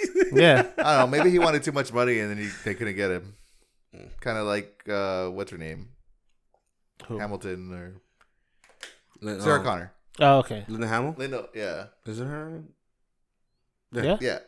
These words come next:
Speaker 3: something
Speaker 2: Yeah.
Speaker 3: like that.
Speaker 1: I mean, I
Speaker 3: But
Speaker 1: hope it's
Speaker 3: so
Speaker 1: good. I mean, like, I'm happy because of the actors, and I'm happy because this guy's producing it. Um,
Speaker 3: Yes.
Speaker 1: uh, James,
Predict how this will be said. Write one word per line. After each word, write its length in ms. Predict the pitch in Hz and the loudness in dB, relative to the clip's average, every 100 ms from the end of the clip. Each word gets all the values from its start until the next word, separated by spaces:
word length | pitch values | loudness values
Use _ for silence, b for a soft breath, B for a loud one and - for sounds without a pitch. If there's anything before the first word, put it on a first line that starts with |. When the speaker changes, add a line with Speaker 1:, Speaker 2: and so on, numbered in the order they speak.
| _ | _
Speaker 3:
something 220 | - 147 | -6 -2
Speaker 2:
Yeah. 60 | 254 | 0
Speaker 3:
like 100 | 123 | -2
that. 40 | - _ - _ _ _ - | -8 _ -20 _ _ _ -8
Speaker 1:
I 60 | 131 | -2
mean, 160 | 147 143 | 2 2
I 100 | 147 | 6
Speaker 3:
But 100 | 156 | 6
Speaker 1:
hope 160 | 196 | 6
it's 120 | - 269 | 6 6
Speaker 3:
so 80 | |
Speaker 1:
good. 220 | 208 180 147 | 8 6 6
I 80 | |
mean, 220 | 139 147 139 | 4 4 2
like, 220 | 135 - 139 139 123 | -2 -6 -14 -14 -2
I'm 140 | 139 202 | 2 4
happy 240 | 226 196 | 4 2
because 220 | 175 160 | 2 0
of 60 | 139 | 2
the 80 | 120 | 2
actors, 280 | 131 131 127 | 2 0 -2
and 80 | |
I'm 100 | 123 | 0
happy 260 | 139 139 139 | 0 2 4
because 360 | 120 110 120 110 | 2 0 -4 -4
this 120 | 117 | -4
guy's 160 | 117 | -6
producing 420 | - 98 107 120 101 | -4 -6 -4 -6 -8
it. 160 | 104 _ _ _ _ - - - _ - | -10 _ _ _ _ -20 -20 -20 _ -8
Um, 540 | 104 104 104 101 107 - - | -4 -2 -4 -8 -12 -18 -14
Speaker 3:
Yes. 340 | 95 87 95 | -8 -8 -8
Speaker 1:
uh, 40 | - _ _ | -12 _ _
James, 200 | - 110 | -8 -8